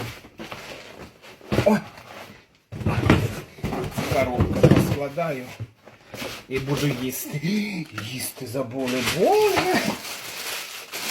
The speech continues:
Булочка з файлика. Вкуснятина. Да, Женщина, закажем, закажем. Да, да, да. Конечно.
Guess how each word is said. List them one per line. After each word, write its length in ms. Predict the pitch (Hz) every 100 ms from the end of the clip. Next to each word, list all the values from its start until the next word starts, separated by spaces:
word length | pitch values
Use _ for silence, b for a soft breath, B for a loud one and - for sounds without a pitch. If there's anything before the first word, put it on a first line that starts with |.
| - - - - 151
Булочка 480 | 202 180 165 208
з 140 | 190 -
файлика. 580 | 147 139 151 180 220 214 - - - - - - - - - _ - - - - - - - - - - - _ _ - - _ - - _ _
Вкуснятина. 800 | 156 156 208 302 311 254 247 226 - - - - - - _ _ _ _ _ _ _ - _ _ - - -
Да, 240 | 196 233 220
Женщина, 440 | 226 202 202 202
закажем, 540 | 226 233 247 208 208
закажем. 540 | 196 233 233 175 151 156
Да, 160 | 214
да, 160 | 214 220
да. 240 | 202 - - _ _ _ _ - - - _ - _ _ - - - - - - _ _ -
Конечно. 680 | 226 208 190 190 170 127